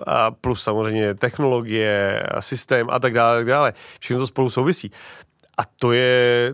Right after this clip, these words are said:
to je to, co většina jako firem nejdřív podceňuje a pak už to velmi těžce jako dohání. Nicméně pořád je tam ta, dokud to jde, tak ta, ten, ten lídr prostě to chce jako urvat sám, no. Je to škoda, ale myslím si, že jako, že,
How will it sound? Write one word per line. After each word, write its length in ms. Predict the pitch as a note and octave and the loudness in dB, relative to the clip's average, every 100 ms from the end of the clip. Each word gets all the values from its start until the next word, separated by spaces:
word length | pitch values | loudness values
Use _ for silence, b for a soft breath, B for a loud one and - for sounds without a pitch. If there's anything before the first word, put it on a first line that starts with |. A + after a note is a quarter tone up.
| - | 0
to 80 | A#2+ | 0
je 80 | |
to, 140 | A#2+ B2 | 0 -4
co 180 | - B2 | -4 -2
většina 420 | A#2+ G#2 B2+ B2 | -2 -4 -2 0
jako 520 | A#2+ A2+ B2+ B2 A#2+ A#2 | 0 0 0 2 0 -2
firem 360 | - B2 B2+ | -2 0 0
nejdřív 320 | A#2+ A#2+ C3+ C#3+ | 0 0 -4 -4
podceňuje 540 | B2 - B2+ C3 C3 | -4 -2 -2 2 2
a 60 | B2 | 2
pak 280 | A#2+ A2 | -2 -4
už 160 | - - | -8 -6
to 160 | C#3 B2+ | -4 -4
velmi 380 | B2 A#2 A#2+ B2 | 0 0 2 -2
těžce 380 | A#2 F#2+ - G2 | -6 -10 -6 -6
jako 380 | G2 - A2 G#2+ B B B - | -4 -4 -4 -4 B B B 0
dohání. 680 | A2 A2+ G#2 G#2+ A2 D3+ G3+ B B B B - | 2 4 4 2 -2 -4 -6 B B B B 0
Nicméně 540 | D#3 G#3 F#3+ F#3 F#3 | 2 2 2 4 4
pořád 360 | D#3 D3 E3 D#3+ | 2 2 4 4
je 60 | |
tam 200 | D3+ D#3+ | 2 2
ta, 500 | - D3+ D3+ D3 D3 D3 | 4 4 6 6 4 2
dokud 340 | C#3 D#3+ D3 | 2 2 2
to 80 | E3 | 0
jde, 280 | C3 B2+ C3+ | 2 2 2
tak 160 | D3 - - C#3 B2+ - | -2 -4 -2 0 0 2
ta, 460 | C3+ C3+ C3 C3 C3 | 4 4 4 2 0
ten, 220 | C3+ B2 | -4 0
ten 200 | C#3 C3 | 0 0
lídr 260 | B2+ B2+ | -2 -4
prostě 240 | C3 A#2+ C3+ | -4 -6 -4
to 100 | C3 | -6
chce 240 | - C#3+ | -2 -2
jako 240 | C3+ D3 D3 | 0 -2 -2
urvat 380 | D3+ C#3 C#3 | 0 2 0
sám, 340 | - C3 C3+ C3+ | 2 0 0 -4
no. 180 | F2 - _ B B B B B B B _ - | -8 -12 _ B B B B B B B _ -8
Je 120 | G#2+ | -4
to 240 | A#2+ B2+ - | 0 -2 -2
škoda, 280 | - C3+ B2+ | -2 2 2
ale 160 | D3 | 4
myslím 260 | D3 D3 E3+ | 4 2 0
si, 80 | D3+ | 2
že 80 | E3 | 2
jako, 200 | D3 | 2
že, 120 | D#3 | 0